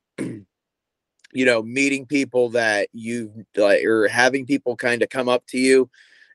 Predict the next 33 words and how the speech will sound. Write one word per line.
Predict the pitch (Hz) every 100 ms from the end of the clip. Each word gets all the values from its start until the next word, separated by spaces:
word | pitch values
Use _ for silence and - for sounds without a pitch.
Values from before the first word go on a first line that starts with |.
| -
and | 117 113
just, | 117 123 - _ -
uh, | 107 101 95 90 85 -
know | 113 123 135 156
who | 165
you | 160 127 110
are | 123 135
without | 123 123 120
knowing, | 110 113 123 127 127 123 _ _ _
you | - 113
know, | 104 95 92 -
without | 107 123 123
ever | 123 123 107
having | 113 113 104 95
met | 101 107 -
them. | 139 143 147 _ _ _
Uh, | 95 95 95
having | 110 156 120
people | 127 127 - 123 113
from | - 107 101
other | - 117 113
states | - - 110 113 - - - _ _ _ _
come | 120 120
up | 117
and | 113 -
say | 113 113
they | 104
listen | 113 -
to | 104
the | 101
podcast, | 104 104 101 110 107 107
they | 101 95
know, | 95 110 110 110 110